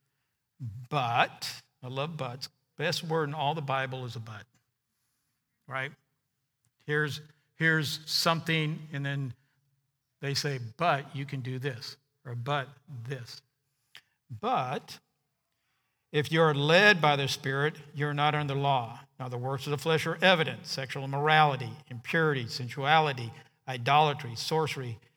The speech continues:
enmity, strife, jealousy, fits of anger, rivalries, dissensions, divisions,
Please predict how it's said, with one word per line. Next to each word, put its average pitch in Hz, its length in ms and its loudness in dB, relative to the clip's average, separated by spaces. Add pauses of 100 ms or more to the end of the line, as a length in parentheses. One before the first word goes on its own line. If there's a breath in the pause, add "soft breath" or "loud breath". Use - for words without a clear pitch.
(200)
enmity, 139 640 0
strife, 143 640 2 (100)
jealousy, 139 600 0
fits - 460 -6
of 147 220 -6
anger, 156 420 -2
rivalries, 139 520 2
dissensions, 135 540 -4
divisions, 131 720 -2